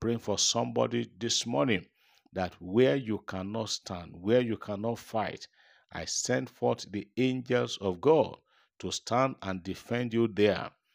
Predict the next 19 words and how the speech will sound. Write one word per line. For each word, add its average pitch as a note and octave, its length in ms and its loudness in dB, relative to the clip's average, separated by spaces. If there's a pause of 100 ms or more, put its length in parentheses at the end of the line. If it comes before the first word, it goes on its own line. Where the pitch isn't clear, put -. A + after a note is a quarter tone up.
(240)
and F2 220 -8
grant A2 320 -2
you A2 220 2
victory G#2 640 -4
on F2+ 160 -8 (100)
every G2 340 -4
side - 520 -6 (400)
in E2+ 280 -2
Jesus' F#2+ 640 -2
name. F2 300 -8
Today B2 300 2
is A#2+ 100 -4
Saturday. G2+ 640 -2
This G2 280 -6
is - 140 -6
weekend. C3 640 -2 (440)
I F2+ 80 -6
pray - 220 2
for A2 240 -2